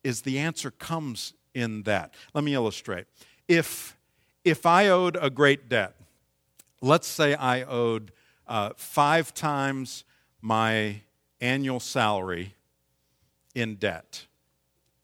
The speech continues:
And every year, this, this is credit card debt.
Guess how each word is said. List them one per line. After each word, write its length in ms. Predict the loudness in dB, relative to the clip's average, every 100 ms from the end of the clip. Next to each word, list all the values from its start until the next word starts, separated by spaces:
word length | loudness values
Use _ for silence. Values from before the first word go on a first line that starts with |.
| _ _ _ _ _ -4
And 880 | -2 0 -2 -4 -8 -8 -8 -10 -16 _ _ _ _ _ _ _ _ _ _ _ _ _ 4
every 280 | 4 4
year, 540 | 2 4 4 2 -2 -8 -16 _ _ _ _ _ _ _ _
this, 140 | -4 -2
this 220 | -2 -2
is 60 | 0
credit 320 | 4 4 2
card 300 | 0 0 0
debt. 280 | -2 -2